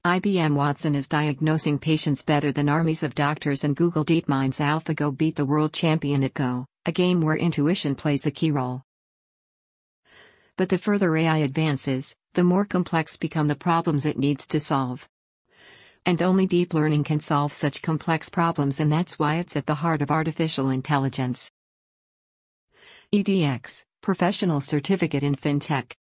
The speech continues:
This course offers the chance to learn about the ins and outs of FinTech. It is offered by the University of Hong Kong. It covers the topic, what FinTech is and how it is transforming the world of finance around the world.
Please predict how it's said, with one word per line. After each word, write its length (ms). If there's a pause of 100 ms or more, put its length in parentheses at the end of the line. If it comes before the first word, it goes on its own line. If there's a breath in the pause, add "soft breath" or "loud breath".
(500)
This 200
course 360
offers 340
the 140
chance 380
to 120
learn 220
about 260
the 180
ins 200
and 100
outs 300
of 100
FinTech. 540 (400)
It 100
is 160
offered 300
by 160
the 80
University 680
of 120
Hong 260
Kong. 400 (400)
It 120
covers 360
the 100
topic, 480 (200)
what 180
FinTech 480
is 100
and 100
how 140
it 100
is 140
transforming 720
the 80
world 300
of 80
finance 560
around 240
the 80
world. 420